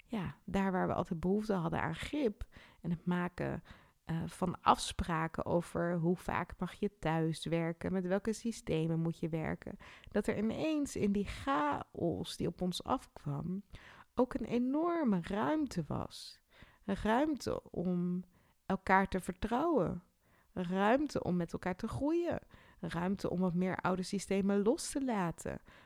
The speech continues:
Om oude patronen te doorbreken. Om een nieuwe werkelijkheid met elkaar te creëren. En mocht je nu merken in de afgelopen maanden dat jullie toch, ja, sinds die eerste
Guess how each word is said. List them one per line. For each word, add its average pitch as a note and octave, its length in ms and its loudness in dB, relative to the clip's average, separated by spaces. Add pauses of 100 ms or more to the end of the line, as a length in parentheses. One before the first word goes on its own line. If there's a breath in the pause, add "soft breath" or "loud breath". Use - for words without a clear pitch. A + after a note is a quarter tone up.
(160 loud breath)
Om F#3+ 140 4
oude F#3 320 6
patronen F#3 520 2
te F#3+ 100 -4
doorbreken. G3 840 0 (460 loud breath)
Om F#3+ 140 6
een G#3 300 8
nieuwe C4+ 380 6
werkelijkheid A3 800 0
met E3+ 140 -2
elkaar - 280 -2
te - 80 -14
creëren. - 800 -4 (1500 loud breath)
En A3 280 2 (260)
mocht A#3+ 360 2
je B3 80 2
nu G#3+ 160 8
merken A#3 800 2
in F3+ 180 0
de - 100 0
afgelopen F3+ 580 0
maanden G#3 400 2
dat G3+ 160 0
jullie F#3+ 300 0
toch, - 400 2 (640 loud breath)
ja, G3 380 0
sinds - 640 2 (180)
die - 360 -8
eerste G3+ 880 0